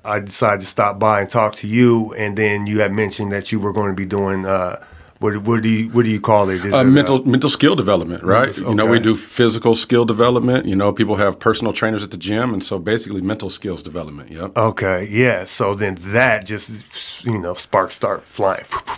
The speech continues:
Speaker 2: Yeah.
Speaker 1: And I'm just thinking, "Well, now that's interesting."
Speaker 2: Yeah.
Speaker 1: Now that's interesting. So what is it, what is it that, what is something basically, like, f-, for someone to start training theirself?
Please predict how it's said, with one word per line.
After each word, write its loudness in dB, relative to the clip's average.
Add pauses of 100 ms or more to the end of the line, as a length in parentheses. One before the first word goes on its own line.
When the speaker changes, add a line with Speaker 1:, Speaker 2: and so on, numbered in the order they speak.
(280)
Speaker 2:
Yeah. 2 (160)
Speaker 1:
And -8
I'm 2
just -6
thinking, 0
"Well, 2
now 2
that's 0
interesting." -6 (160)
Speaker 2:
Yeah. -4
Speaker 1:
Now 0
that's 0
interesting. -4
So -2 (720)
what 2
is 0
it, -4
what 2
is 4
it 0
that, 2 (1040)
what 4
is 0
something 0
basically, 0
like, 0
f-, -20 (240)
for -2
someone 4
to 2
start 0 (200)
training 0
theirself? -6